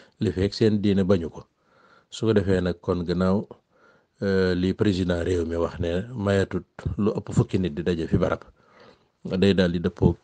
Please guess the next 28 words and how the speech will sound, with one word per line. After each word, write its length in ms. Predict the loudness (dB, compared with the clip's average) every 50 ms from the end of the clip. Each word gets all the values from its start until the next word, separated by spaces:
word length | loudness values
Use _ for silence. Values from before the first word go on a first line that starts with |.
| -8 -4
eh, 240 | -2 0 0 0 -2 -8 -10 -6
loolu 320 | -2 0 2 2 2 0
yi 80 | -2 0
sëriñ 280 | 0 2 2 2 0 0
bi 60 | -2
wax 180 | -4 -4 -4 -8
rek, 140 | -12 -14 _ _ -12
ndax 160 | -10 -10 -12 -12 -12 -12
noo 220 | -8 -6 -4 -4 -4
nekk 240 | -4 -6 -6 -8 -8
ci 100 | -8 -6
suufi 300 | -2 -2 -2 -2 -2 -2
jàmbur. 360 | -2 -2 -4 -4 -4 -8 -10 -10 _ _ _ _ _ _ _ _ _ _ _ _ _ _
Kon 240 | 0 0 0 0 0
nag 140 | -4 -4 -2
li 180 | 0 2 4
loi 320 | 4 6 6 6 4 2 0
yi 240 | -2 -4 -4 -6
digle 400 | -6 -6 -6 -6 -6 -6 -8 -8
ak 120 | -8 -8 -4
seeni 280 | -2 0 0 0 -2
palase, 480 | 0 0 0 0 0 -2 -8 -12 -16 -18 _ _ _ _ _ _ _ _ -20 -14 _
li 120 | -6 -6 -4
feek 260 | -2 -2 -2 -2 -2
suñ 240 | -4 -2 -2 -2 0
diine 240 | 0 0 -2 -2 -2
bañu 300 | -2 -2 -2 -4 -6 -8
ko 140 | -10 -12